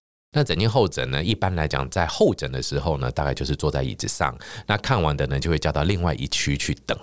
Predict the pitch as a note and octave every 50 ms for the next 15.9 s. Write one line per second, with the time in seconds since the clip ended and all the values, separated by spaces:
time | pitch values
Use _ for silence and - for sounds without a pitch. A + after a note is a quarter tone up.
0 | - - C2 B1+ B1+ D2 E2 E2+ - - F2+ - - - - G2+ D#2 C#2 C2 C#2+
1 | C#2+ C#2+ C2+ - - C2 D2 - D2 D2 - C2+ B1+ - A#1+ A#1+ A#1 - - -
2 | - A#1 A#1 A#1+ A#1+ A#1 - - - - - - B1 A#1+ - - - - - -
3 | - D2+ C2+ - - - - - - - - - - C2 B1+ B1+ - - C2 B1
4 | A#1 B1 B1+ B1+ - - - - - - C2 - - _ _ _ _ _ - -
5 | F3 - - - F#3+ F#3+ F#3+ G3 F3+ - - F3 D#3+ D#3+ D#3+ - - C#3 G2 -
6 | - - C3+ C3 C3+ C#3+ C3 F2+ C#2+ C#2+ C2+ C2+ F2 F#2 D#2+ D2+ C#2+ C#2+ C#2+ C#2+
7 | E2+ - - D#3+ C#3+ G2 D#2 D2 D2 B1+ A1+ - - D#2 C#2 C#2 - - - -
8 | - - D#2 C#2 A#1 A1+ - - G#1+ - - F2 - - - - - - - -
9 | - F2 E2+ - D3+ C3+ G#2+ F#2+ F#2 C2+ C2+ C#2+ D#2 E2 - A#2 A2 A2 B2+ B2
10 | G2+ E2 - D2+ D2 C2+ - - D2+ - D#2 F#2+ A#2+ A2 D2 C#2+ C#2+ C#2 D2 D#2+
11 | D#2 D2 - A#2 B2+ C3+ A#2 - - D#3+ G2+ - F2+ - A#2 G2+ A#2 A#2+ E2 D2+
12 | - D2 C#2 C2+ - - C#3+ G#2 D#2+ - - - - - C#2+ - - D2 C2+ -
13 | - F#2+ - - D#2+ - - - - - E3 D#3+ F2+ D#2 - - C#2 - - -
14 | - - - - - - D3 - - E2+ C#2+ B1 B1 - - - - - - -
15 | D2 - D#3 - - G#3 - D#2+ D#2 - - - G2+ - - D#2 -